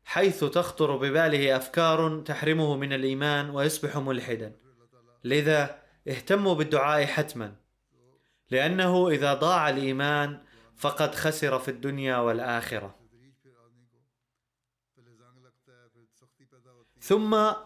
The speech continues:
بين حضرته عليه السلام أي دعاء يعد مفخرة للإسلام، فقال: "إن الدعاء مفخرة خاصة بالإسلام،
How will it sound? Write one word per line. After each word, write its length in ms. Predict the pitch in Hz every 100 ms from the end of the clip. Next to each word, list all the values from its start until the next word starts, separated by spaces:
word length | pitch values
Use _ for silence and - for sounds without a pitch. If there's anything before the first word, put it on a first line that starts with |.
| -
بين 380 | 175 247 240
حضرته 880 | 190 180 170 196 196 170 160 160 - - _ _ _ _ _ -
عليه 300 | 131 170 175
السلام 680 | 151 - 147 170 170 165
أي 300 | 165 185 190
دعاء 640 | 156 151 151 175 160 165 165
يعد 400 | 156 139 151 156
مفخرة 580 | 151 139 - 156 151 151
للإسلام، 640 | 135 127 127 123 127 110
فقال: 720 | 107 135 131 151 147 147 143 - _ _ _ 147 143 135 131 _ 131 123 117 110 101 98 _ _ _ 156
"إن 160 | 151
الدعاء 500 | 147 147 143 214 202
مفخرة 580 | 185 165 - 190 180 165
خاصة 640 | 151 170 180 - 170 165
بالإسلام، 720 | 147 143 147 147 143 131 113